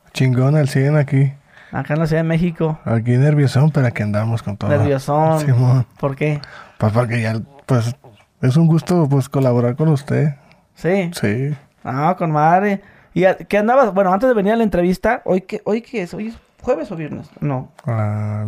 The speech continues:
Speaker 2: Hoy es
Speaker 1: martes.
Speaker 2: miércoles, fíjate,
Speaker 1: Bueno.
Speaker 2: ni, ni tú ni yo. Este, estamos acá en la Ciudad de México. Eh, tú eres de
Speaker 1: León, Guanajuato.
Speaker 2: León, Guanajuato. Andabas ahorita, dices tú que andabas grabando unos videos de que de,
Speaker 1: De
Speaker 2: de
Speaker 1: retos de dinero con la gente.
Speaker 2: ¿Es la nueva onda que traes ahorita o?
Speaker 1: Simón.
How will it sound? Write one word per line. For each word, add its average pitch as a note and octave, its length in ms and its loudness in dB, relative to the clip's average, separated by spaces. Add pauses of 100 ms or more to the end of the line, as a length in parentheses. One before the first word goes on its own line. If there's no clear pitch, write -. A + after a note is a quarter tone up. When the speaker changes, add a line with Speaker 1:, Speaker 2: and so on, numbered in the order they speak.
Speaker 2:
Hoy D#3+ 140 2
es F#3+ 80 0
Speaker 1:
martes. E3+ 60 0
Speaker 2:
miércoles, F3 440 0
fíjate, D#3+ 220 -2
Speaker 1:
Bueno. C#3+ 180 -4
Speaker 2:
ni, C#3+ 60 -6
ni C3+ 80 -6
tú C#3+ 120 -10
ni D3 160 -8
yo. C#3 180 -10 (920)
Este, D3 200 -2
estamos E3+ 280 -2
acá E3 120 -4
en F3 60 0
la E3+ 60 -2
Ciudad E3+ 140 0
de F3 60 0
México. G#3 580 -2 (100)
Eh, D3+ 80 -8
tú D#3+ 140 -2
eres G3 240 2
de A3+ 340 2 (200)
Speaker 1:
León, C#3 260 4
Guanajuato. C3+ 360 4
Speaker 2:
León, F3 220 2
Guanajuato. D#3 640 0 (180)
Andabas D#3+ 320 0
ahorita, F3 400 0
dices D#3+ 480 -4
tú F3 120 -6
que F3 80 -4
andabas E3+ 240 2
grabando D#3+ 260 0
unos E3+ 160 -2
videos D3 380 -2
de C#3+ 100 -4
que C#3+ 180 -4
de, C3 300 -6
Speaker 1:
De C3 140 2
Speaker 2:
de A#2+ 40 4
Speaker 1:
retos A#2+ 580 0 (140)
de B2 160 0
dinero B2 240 0
con C3+ 140 -2
la A#2+ 80 -2
gente. - 320 -8 (300)
Speaker 2:
¿Es D3+ 120 0
la F#3 100 2
nueva F3+ 300 0
onda F#3 160 -2
que E3 100 -4
traes F3 160 -2
ahorita G3+ 440 -2
o? F3 40 0
Speaker 1:
Simón. A#2+ 460 2